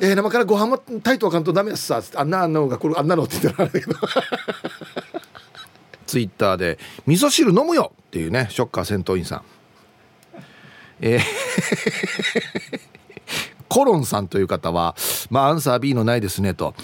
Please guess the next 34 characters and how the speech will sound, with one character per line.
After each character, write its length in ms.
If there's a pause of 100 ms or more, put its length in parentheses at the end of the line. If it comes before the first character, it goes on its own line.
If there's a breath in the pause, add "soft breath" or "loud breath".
(200 loud breath)
昔 480
先 240
輩 240
に 60
飲 180
み 100
に 100
連 180
れ 40
て 120
行 80
っ 40
て 160
も 140
ら 60
っ 40
た 160
時 220
に、 180 (160 loud breath)
メ 160
ニ 120
ュ 40
ー 40
に 160
な 180
い 120 (460)
レ 140
モ 160
ン 60
の 120
ス 160
ラ 100
イ 80
ス 240